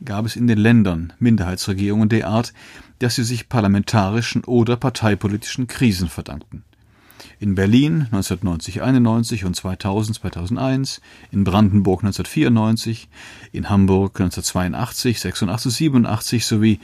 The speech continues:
zweitausendzehn, zweitausendundelf. In Niedersachsen neunzehnhundertfünfzig einundfünfzig,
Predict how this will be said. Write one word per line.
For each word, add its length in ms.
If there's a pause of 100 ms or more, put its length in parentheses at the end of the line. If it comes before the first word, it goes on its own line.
(320)
zweitausendzehn, 840
zweitausendundelf. 920 (720)
In 120
Niedersachsen 600
neunzehnhundertfünfzig 680
einundfünfzig, 800